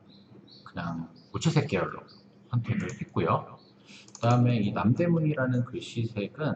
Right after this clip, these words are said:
조금 효과를 줘볼게요. 색을 바꾸는 걸로 하고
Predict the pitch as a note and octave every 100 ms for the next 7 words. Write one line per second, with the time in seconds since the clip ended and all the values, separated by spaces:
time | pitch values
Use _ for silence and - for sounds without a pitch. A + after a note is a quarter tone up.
0 | - - - - - - - E3+ F3 G3
1 | - F#3 C#3+ - - - - - - -
2 | - - - - - - - - E3+ E3+
3 | D#3 E2 - E2+ E2+ - D#2 D2+ B2+ -
4 | A#2+ -